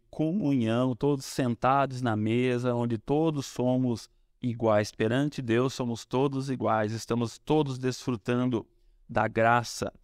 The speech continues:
do amor dele, da justiça dele, o sangue dele que foi derramado por nós. Então, nós estamos todos a-, todos os dias aqui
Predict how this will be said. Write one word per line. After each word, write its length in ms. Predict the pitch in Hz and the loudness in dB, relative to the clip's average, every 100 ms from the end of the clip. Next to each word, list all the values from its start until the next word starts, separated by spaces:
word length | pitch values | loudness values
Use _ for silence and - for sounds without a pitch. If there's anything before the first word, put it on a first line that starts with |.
| - _ _ | -20 _ _
do 160 | 127 120 | 0 2
amor 400 | 113 110 117 113 | 2 2 2 0
dele, 560 | 107 113 117 110 98 _ _ _ _ - | 0 0 0 0 -2 _ _ _ _ -4
da 200 | 101 107 | -2 0
justiça 680 | 117 107 - - 135 - | -2 -6 -6 -2 -2 0
dele, 520 | 113 107 117 113 - - _ _ _ _ _ _ _ - | 0 0 0 0 -4 -10 _ _ _ _ _ _ _ -10
o 60 | 113 | -10
sangue 420 | - - 139 147 | -6 0 0 2
dele 280 | 127 123 123 | 2 2 0
que 100 | - | -4
foi 240 | - 123 | -2 0
derramado 640 | 120 120 117 117 110 117 117 | 0 0 0 -2 -2 -4 -2
por 160 | 143 | -2
nós. 240 | 113 104 107 | 0 0 -2
Então, 200 | 113 135 | -2 0
nós 140 | 139 | -2
estamos 300 | - 135 - | -2 -6 -4
todos 520 | - 170 196 196 175 | 0 0 2 -2 0
a-, 120 | 165 - _ _ | 0 -2 _ _
todos 300 | 151 185 180 | 2 2 2
os 160 | 180 135 | 0 0
dias 260 | 135 151 | 0 2
aqui 500 | 131 120 - 120 143 | 0 -2 -2 0 0